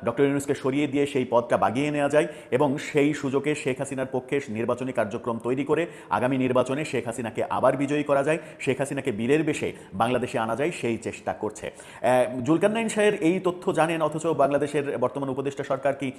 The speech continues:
এই তথ্য জানে না? আহ, কিছুদিন আগে জুলকারনাইন শাহের একটা পোস্টকে কেন্দ্র করে সেই ব্যাপারে, আহ, সরকারকে পদক্ষেপ নিতে দেখা গেল, অথচ এই ব্যাপারে সরকার কি কিছুই জানে না? সেইটা একটা বড় প্রশ্ন। তাহলে কি যে আলোচনাটা ভারতের, আহ, প্রথম সারির গণমাধ্যমগুলো উস্কে দিয়েছে, প্রথম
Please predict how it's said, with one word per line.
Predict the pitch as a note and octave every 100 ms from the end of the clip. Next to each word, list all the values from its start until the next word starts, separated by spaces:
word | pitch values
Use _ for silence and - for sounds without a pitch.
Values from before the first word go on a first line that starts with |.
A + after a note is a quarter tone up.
| - A2+
এই | C3
তথ্য | C#3+ -
জানে | C#3+ F3+
না? | C3+ - - -
আহ, | A2 A#2+ A#2+ -
কিছুদিন | D3 D#3+
আগে | D3+ D#3
জুলকারনাইন | C#3 C#3+ D3 D3
শাহের | C3+ C#3+ C#3+ C#3+
একটা | C3
পোস্টকে | C3 D3+ E3+ F3+
কেন্দ্র | E3+ D#3 D#3
করে | D3+ C#3+ - -
সেই | - D#3
ব্যাপারে, | D#3+ D3 C#3 B2+
আহ, | A2+ B2 A#2+ A#2+ G#2+
সরকারকে | C3 B2+ C3+ C3
পদক্ষেপ | A#2+ C3+ D#3+ E3
নিতে | D3 C#3
দেখা | A#2 A2+
গেল, | A2+ A#2
অথচ | G#2+ C3 C3 A2 - - -
এই | E3
ব্যাপারে | E3 D#3+ D3+
সরকার | D#3 D3
কি | C#3+ D3
কিছুই | C#3+ E3+ F3
জানে | F#3 F3+
না? | G2+
সেইটা | B2 A#2+ A2
একটা | - G2 - - F2+
বড় | A2+ A2+
প্রশ্ন। | F#2+ - E2+ - -
তাহলে | B2+ C#3+ F3
কি | D3
যে | G2 A#2+
আলোচনাটা | A#2 C3+ D#3+ D#3+ C#3+
ভারতের, | A#2+ C3+ C#3+ - - - -
আহ, | A2 A2+
প্রথম | D3+ G#3
সারির | G3 E3 B2
গণমাধ্যমগুলো | A#2+ D3 C#3 D3+ D3 C#3+ C#3+ C#3
উস্কে | C3+ - F3+
দিয়েছে, | A2+ F#2 F#2+ F2 - -
প্রথম | C3